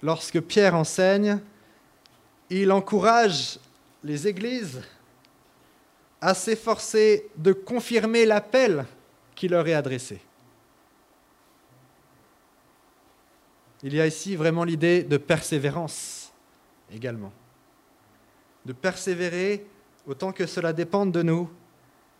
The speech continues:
et dans la dépendance à Jésus, de confirmer, de persévérer à vouloir confirmer l'appel qui nous a été adressé.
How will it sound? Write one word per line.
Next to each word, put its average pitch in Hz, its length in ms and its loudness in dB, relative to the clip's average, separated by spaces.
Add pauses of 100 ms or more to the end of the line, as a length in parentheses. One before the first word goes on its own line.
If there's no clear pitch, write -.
(120)
et 135 60 -10
dans 139 120 -6
la 139 120 -4
dépendance 170 520 -4
à 160 60 2
Jésus, 151 480 -4 (520)
de 143 100 -6
confirmer, 185 720 -2 (580)
de 135 60 -8
persévérer 185 720 -4
à 165 40 -4
vouloir 160 340 -8
confirmer 180 500 -2
l'appel 156 360 -2
qui 147 120 -16
nous 143 160 -6
a 139 40 -4
été 135 200 -6
adressé. 120 440 -10